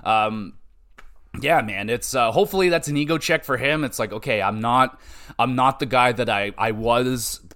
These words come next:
twelve years ago. I, I still have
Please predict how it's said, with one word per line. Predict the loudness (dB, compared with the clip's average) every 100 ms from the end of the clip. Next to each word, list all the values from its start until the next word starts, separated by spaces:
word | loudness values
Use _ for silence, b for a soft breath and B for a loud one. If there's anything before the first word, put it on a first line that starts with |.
| -20 -20 -20 -18
twelve | 4 6 6 2
years | -2 -4 -2 -4
ago. | 2 4 6 4
I, | 2 0 -2 -4
I | -6
still | -8 0 2
have | 4 4 2 0